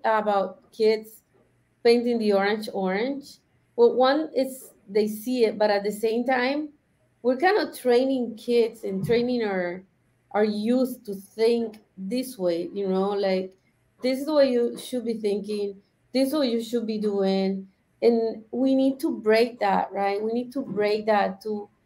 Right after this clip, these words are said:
to create this world of creativity, to, to boost that. How, how, how did it happen for you? Because your art is, it's all about explosion. It's all about colors,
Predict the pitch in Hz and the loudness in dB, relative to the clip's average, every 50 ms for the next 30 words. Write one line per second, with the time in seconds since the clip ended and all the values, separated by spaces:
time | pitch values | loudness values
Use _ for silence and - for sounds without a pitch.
0 | _ _ _ - 294 269 - 247 262 254 240 233 226 226 247 240 247 269 269 269 | _ _ _ -4 -4 -4 -2 0 -2 2 4 6 6 6 4 2 0 0 0 0
1 | 262 - - - - - _ _ _ _ _ - 226 247 262 254 269 302 320 302 | -2 -4 -12 -18 -20 -20 _ _ _ _ _ -4 2 6 8 8 10 8 8 6
2 | 277 240 220 214 214 - - 220 214 214 214 - 254 269 269 277 254 226 214 214 | 4 4 2 0 -2 -2 -2 0 0 0 -4 -8 -8 -4 -2 -2 -2 -4 -6 -8
3 | 214 208 202 190 190 190 190 - 247 214 214 226 285 311 320 294 - - - 208 | -10 -10 -8 -8 -8 -8 -8 -8 -10 -8 -4 -2 0 0 0 0 -4 -6 -4 -4
4 | 190 175 170 170 - - _ _ _ _ _ _ _ _ _ _ _ _ - 240 | -2 -2 -4 -6 -8 -12 _ _ _ _ _ _ _ _ _ _ _ _ -6 0
5 | 277 269 277 294 311 339 359 381 403 415 427 427 - - - _ - - 254 302 | 2 6 6 8 8 6 6 4 2 2 0 -2 -4 -8 -16 _ -12 -2 2 2
6 | 311 339 349 330 - 240 285 294 277 294 339 349 349 311 254 240 240 233 226 226 | 4 4 4 2 2 2 0 0 0 0 0 -2 -2 -4 -4 -2 0 0 0 2
7 | 254 269 277 277 269 - - 208 196 190 196 208 226 214 208 208 202 185 190 196 | 2 2 2 2 -2 -6 -6 -4 -2 -2 -2 -2 0 -2 -2 -2 -4 -6 -4 -2
8 | 185 185 185 190 - - _ _ _ _ _ _ _ _ _ _ 202 202 220 240 | -2 -2 -2 -4 -10 -16 _ _ _ _ _ _ _ _ _ _ -12 -4 0 4
9 | 262 269 277 311 349 349 - - 247 233 233 233 233 233 233 233 233 240 233 233 | 6 8 8 8 6 4 0 0 0 2 4 6 6 6 6 6 4 4 2 0
10 | 214 214 208 202 196 202 196 196 - - _ - 226 - - 262 247 254 285 302 | 0 0 0 0 0 -2 -4 -8 -14 -10 _ -4 -4 -2 -2 0 2 2 4 4
11 | 294 254 220 214 214 - - 208 202 196 202 196 - 202 196 196 190 190 214 220 | 4 2 2 0 -4 -6 -4 0 0 0 0 -2 -4 -6 -4 -2 -2 -2 -2 -2
12 | 240 269 277 247 214 214 214 - 220 208 208 208 208 208 202 202 202 202 | 0 2 2 2 0 -2 -4 -4 -2 -2 0 0 -2 -2 -2 -4 -8 -10